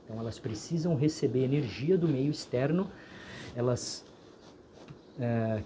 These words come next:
queimam essa energia, produzem calor, produzem todas as, as proteínas, né, intracelulares, todas as moléculas necessárias para a sua sobrevivência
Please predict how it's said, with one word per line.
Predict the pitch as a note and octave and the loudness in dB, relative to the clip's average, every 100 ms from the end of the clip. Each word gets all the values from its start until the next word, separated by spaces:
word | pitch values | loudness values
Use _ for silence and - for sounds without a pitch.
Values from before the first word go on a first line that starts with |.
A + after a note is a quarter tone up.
| - | 0
queimam | D#3+ G#3+ G3 B2+ | 6 8 8 6
essa | A#2+ - A#2+ | 2 0 0
energia, | A#2+ G#2 G#2 E3+ | 0 0 2 4
produzem | - A2+ A2 A#2 A2+ | 4 2 2 0 0
calor, | - G#2+ A2+ D#3 E3 - - - | -4 0 6 6 4 -2 -20 -10
produzem | G#2+ - A#2+ C3+ A2 G2+ - | -6 -2 0 0 0 -4 2
todas | C3+ D3+ A2+ G2+ | 6 6 4 0
as, | G#2 - - - - - - - - - G2+ | -2 -4 -12 -14 -16 -20 -20 -20 -20 -14 -12
as | - - | -12 -8
proteínas, | B2 A#2 B2 A2+ D#3 D#3+ G#2 F#2+ | -4 -2 0 2 4 2 0 -2
né, | A2 D#3 - - - - - | 0 0 -2 -12 -20 -14 -6
intracelulares, | B2+ A2+ A2 - A2+ G#2+ A#2 C#3+ A2 | -4 -2 -4 -4 -2 0 0 0 -2
todas | - A#2 G#2+ | -4 -4 -2
as | G#2+ | -2
moléculas | A2+ G#2+ G#2+ D3+ B2+ A2+ | 0 0 2 2 0 -2
necessárias | A2 G#2+ - A2+ A2+ | -2 -4 -8 -6 -6
para | - A#2 | -4 -6
a | |
sua | - A#2+ | -4 -6
sobrevivência | G#2 B2 A#2+ B2 F3 C3 D#3 - G#3 | -4 -2 0 2 4 4 2 0 -6